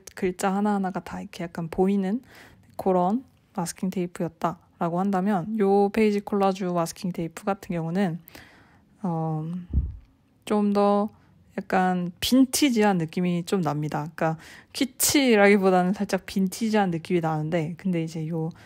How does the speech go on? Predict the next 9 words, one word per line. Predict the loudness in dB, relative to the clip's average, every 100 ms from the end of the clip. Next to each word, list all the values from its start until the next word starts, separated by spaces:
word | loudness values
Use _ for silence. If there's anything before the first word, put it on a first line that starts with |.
| -20 -20 -12
색감이 | -8 -8 _ -6 -2 -2 -2 -2
또 | 0 0
약간 | -2 -6
키치하고 | -6 -8 -4 -4 -2 -4 -4
색감이 | -8 -10 -2 0 0 0
살짝 | 0 -2 -2
와이투케이 | 0 -2 -4 -6 0 0
느낌을 | 0 -4 -2 -2
냈거든요. | -2 -4 -2 -2 -4